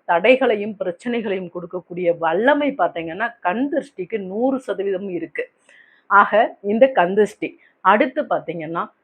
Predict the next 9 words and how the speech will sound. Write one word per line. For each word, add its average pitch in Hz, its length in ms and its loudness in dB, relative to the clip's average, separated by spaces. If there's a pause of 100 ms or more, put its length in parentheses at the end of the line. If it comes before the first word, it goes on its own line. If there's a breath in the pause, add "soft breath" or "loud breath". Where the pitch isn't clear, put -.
(120)
நம்ம 240 280 4
ஒரு 254 260 10
மடங்கு 285 460 4
கடன் 202 360 4
தான், 220 240 2
ஒரு 202 220 2
பங்கு 208 300 0
கடன் 208 360 2
வாங்கியிருப்போம். 180 600 -4